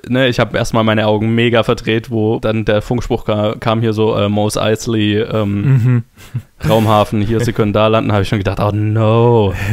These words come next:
Speaker 2: <laughs>
Speaker 1: no, stop it. Und dann, ja, war's okay, ne, ähm, ich hab da, ich hab da halt nicht diesen Nostalgia-Kick, den viele Leute haben. Also ich, ich denk mir jetzt nicht jedes Mal, wenn ich die Kantina sehe, oh, wo ist die Kantina?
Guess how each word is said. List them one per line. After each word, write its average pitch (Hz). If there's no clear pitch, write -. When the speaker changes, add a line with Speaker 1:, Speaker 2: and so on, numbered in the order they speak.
Speaker 2:
<laughs> -
Speaker 1:
no, 123
stop 143
it. 160
Und 117
dann, 110
ja, 101
war's 110
okay, 107
ne, 113
ähm, 104
ich -
hab -
da, 117
ich 113
hab -
da 113
halt 110
nicht 113
diesen 113
Nostalgia-Kick, 104
den 101
viele -
Leute 110
haben. 101
Also 101
ich, -
ich 101
denk 113
mir 107
jetzt 104
nicht 113
jedes 107
Mal, 104
wenn 104
ich 101
die -
Kantina 104
sehe, 113
oh, 370
wo 392
ist 381
die 349
Kantina? 311